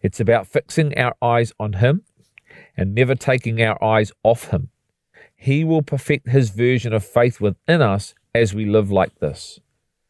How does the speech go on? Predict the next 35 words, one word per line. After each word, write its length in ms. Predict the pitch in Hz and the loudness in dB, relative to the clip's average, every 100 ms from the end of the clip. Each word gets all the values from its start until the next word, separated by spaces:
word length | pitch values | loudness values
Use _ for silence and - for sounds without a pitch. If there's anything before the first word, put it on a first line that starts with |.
| _ - - _ | _ -20 -20 _
The 100 | 110 | -2
scriptures 680 | - - 143 - - 170 - | -2 0 0 0 -2 -2 0
teach 340 | - 160 - | -2 -2 2
us 160 | 117 - | 2 2
to 140 | 110 | -8
test 440 | - - 147 - _ | -4 0 0 0 _
ourselves 540 | 127 117 110 98 113 - | 2 2 0 2 0 -4
to 80 | |
see 280 | 110 - 127 | -8 -2 2
if 120 | 127 | 2
we 160 | 110 120 | 0 0
are 200 | 117 117 - | 0 0 -2
in 160 | 131 | -4
fact 320 | 131 - 127 - _ | -2 0 -2 -2 _
in 260 | 147 151 117 | 2 2 0
this 180 | 110 | -2
kind 400 | - - 120 110 | -4 -2 0 0
of 100 | 98 | -2
faith, 400 | 95 - 143 123 135 _ _ _ | -6 0 2 2 -4 _ _ _
which 240 | 135 - | -2 0
produces 440 | 127 113 135 127 110 | -2 0 0 0 0
a 80 | 107 | -2
kind 460 | - - 120 110 | -2 -2 0 0
of 140 | 92 - | -4 -2
people. 400 | 117 110 - 107 _ _ _ _ _ - - | -4 -4 -10 -14 _ _ _ _ _ -20 -10
The 100 | - | -4
scriptures 520 | 104 - 143 - 143 131 | -4 0 0 0 -6 -4
say 240 | 131 123 | 0 2
this 220 | 113 113 | 0 -8
faith 360 | - 117 123 120 | 0 4 4 2
is 140 | 113 | -4
more 180 | 101 117 | 0 0
precious 500 | - 127 123 - 113 | 0 -2 0 -2 -4
than 240 | - 95 - | -2 -6 -2
gold, 460 | 117 120 98 90 | -2 0 -2 -10